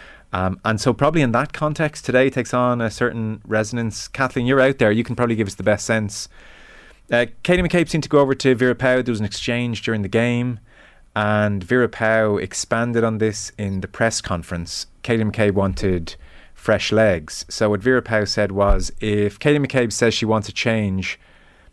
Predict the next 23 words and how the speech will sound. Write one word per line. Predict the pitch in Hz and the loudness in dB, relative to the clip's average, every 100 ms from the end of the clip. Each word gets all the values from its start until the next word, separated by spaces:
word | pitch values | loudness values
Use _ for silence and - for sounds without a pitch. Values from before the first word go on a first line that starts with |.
| - | -12
she's | - 120 120 | -2 0 2
not | 110 | -2
the | - | -4
coach. | - 113 92 - | -2 0 0 -2
Everybody | 113 120 110 110 104 | 0 0 2 2 2
was, | 98 98 87 - | 2 0 0 0
uh, | 98 | 0
doing | 90 107 101 | 2 0 0
so | 92 104 | 0 0
well." | 95 120 107 87 | 2 4 2 0
I | - | -4
said, | 98 107 87 - | -2 -2 -2 -2
"What | 113 120 | -2 0
do | 117 | 0
you | 110 | 2
want, | 117 104 | 2 2
Katie, | 101 92 | -2 -2
to | 87 | -6
take | - 113 110 | -4 -2 0
our | 92 | 2
best | 104 - - | 0 -2 -4
player | 107 98 | 0 2
off?" | 107 135 82 - - | 4 2 0 -6 -20